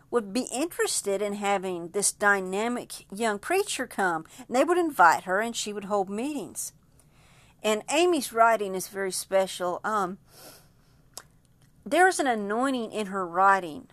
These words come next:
Uh, there may not be many of her audio or video sermons around, but there is a lot of her sermons that were written down. And when you read them, you can feel the power of God in them.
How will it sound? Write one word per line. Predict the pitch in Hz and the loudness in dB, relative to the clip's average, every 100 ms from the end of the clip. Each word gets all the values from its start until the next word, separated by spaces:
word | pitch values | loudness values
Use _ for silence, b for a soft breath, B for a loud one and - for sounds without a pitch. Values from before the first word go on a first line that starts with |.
| - _ - - | -20 _ -12 -4
Uh, | 175 165 | 0 0
there | 190 226 | 0 0
may | 254 320 | 0 0
not | 285 | 0
be | 233 247 | -2 -4
many | 240 254 247 | -4 -4 -4
of | 208 | -6
her | - 196 165 - b b b b b b _ - | -2 0 -2 -6 b b b b b b _ 8
audio | 214 254 240 202 | 8 8 4 2
or | 190 185 | 2 -2
video | 233 269 247 | -2 0 0
sermons | - 240 233 233 214 | -2 -4 -4 -4 -6
around, | 214 220 220 226 | -6 -2 -2 -2
but | 214 202 | -6 -4
there | 220 226 - | 0 0 0
is | 196 185 | -2 -2
a | 156 | -4
lot | 180 175 214 233 | 0 6 6 6
of | - - | 0 -8
her | 190 175 - | -8 -8 -14
sermons | - - 240 233 202 175 - | -12 -2 2 2 0 -6 -4
that | 185 | -4
were | 180 175 | -4 -6
written | 196 202 185 | -2 -4 -2
down. | 190 190 175 b b b | -2 0 -2 b b b
And | 220 226 | -2 0
when | 277 294 | 2 2
you | 262 | 0
read | 214 262 339 269 | -2 -2 0 0
them, | 220 202 b b | -2 -4 b b
you | 233 339 | 2 4
can | - 254 196 | 4 -4 -6
feel | - - 311 311 196 170 - - | -8 -4 -2 2 2 0 -6 -8
the | 214 | -8
power | 214 233 214 202 208 | -2 2 4 4 2
of | 202 | -4
God | - 208 208 202 | -6 -4 -2 -4
in | 190 208 180 | -6 -8 -10
them. | 147 | -12